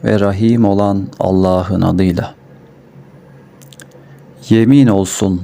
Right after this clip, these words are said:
nefes nefese koşanlara, sonra çakarak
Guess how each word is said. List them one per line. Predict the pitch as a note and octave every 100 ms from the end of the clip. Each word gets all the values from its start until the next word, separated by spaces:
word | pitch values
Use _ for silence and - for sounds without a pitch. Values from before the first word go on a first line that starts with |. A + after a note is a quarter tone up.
| G#2+
nefes | G#2+ - B2+ A#2+ -
nefese | G2+ - G2+ G2
koşanlara, | - F#2 - F2+ F2+ F2+ F2+ F2+ - - - - - - - - - - - - - -
sonra | - - C#3+ D#3+ D#3
çakarak | D3 B2+ B2 D#3 C#3 C#3